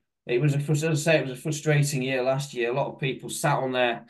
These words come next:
hands wondering if property price is gonna crash. Um, you know, and obviously lending, it was much less, um, attractive. Um,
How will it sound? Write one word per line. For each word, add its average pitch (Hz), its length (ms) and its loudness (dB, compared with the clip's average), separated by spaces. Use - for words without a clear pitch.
hands 147 460 4
wondering 135 440 0
if 120 200 -8
property 147 400 -4
price 139 380 -2
is 123 100 -10
gonna 131 260 -4
crash. 151 720 2
Um, 117 540 -2
you 131 180 -4
know, 135 480 6
and 123 180 0
obviously 127 440 -2
lending, 143 480 4
it 127 60 -4
was 120 160 -6
much 147 400 0
less, 135 460 -6
um, 120 500 -2
attractive. 160 880 4
Um, 131 600 4